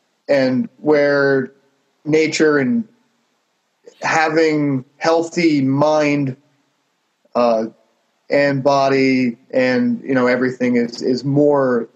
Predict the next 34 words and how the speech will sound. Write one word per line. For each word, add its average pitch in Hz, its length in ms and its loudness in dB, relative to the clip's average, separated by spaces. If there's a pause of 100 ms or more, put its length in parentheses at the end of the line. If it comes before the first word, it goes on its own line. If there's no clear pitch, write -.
(200)
important 135 520 -2
to 113 80 -4
people. 107 260 -6
It's 110 160 -10
more 135 300 0
of 123 240 0
a 117 240 0
thing 139 220 -2
that's 120 180 -2
right 147 220 0
in 127 100 -6
front 123 240 -2
of 110 80 -8
them. 95 180 -12 (4000)
So, 160 480 0 (840)
you 160 100 0
know, 143 260 2
I 147 160 2
mean, 151 160 0
I 147 60 2
love 160 280 0
talking 160 320 2
about 135 500 0 (520)
nature 196 460 2
and 180 100 0
all 175 200 2
of 165 80 -2
these 165 220 0
things, 165 320 0
but, 147 200 0
you 135 120 0
know, 127 180 0
we 135 160 0
have 147 500 0